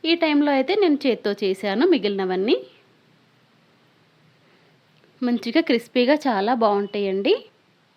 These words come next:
ఈ వీడియో నచ్చితే ప్లీజ్ లైక్ చేయండి, ప్లీజ్ సబ్స్క్రైబ్ చేసుకోండి. Thank you, thanks for watching.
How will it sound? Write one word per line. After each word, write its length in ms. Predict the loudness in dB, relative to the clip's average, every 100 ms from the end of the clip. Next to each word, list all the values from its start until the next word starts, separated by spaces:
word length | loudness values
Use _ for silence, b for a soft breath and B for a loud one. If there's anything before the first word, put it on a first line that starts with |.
| _ _ _ _ _ _ _ _ -10
ఈ 100 | -6
వీడియో 300 | -4 -2 2
నచ్చితే 320 | 2 2 -2 -2
ప్లీజ్ 340 | 0 -2 0
లైక్ 220 | 0 -2 -2
చేయండి, 480 | -4 -2 -2 -2 -4 -8 _
ప్లీజ్ 240 | -8 -6 -4
సబ్స్క్రైబ్ 540 | -2 -4 -2 -4 -4
చేసుకోండి. 600 | -2 -4 -4 -4 -2 -2 -4 -10 _
Thank 300 | 0 2 2
you, 160 | 0 -4 -2
thanks 300 | -2 -2 -2
for 160 | -2 -2
watching. 460 | 0 -2 -4 -6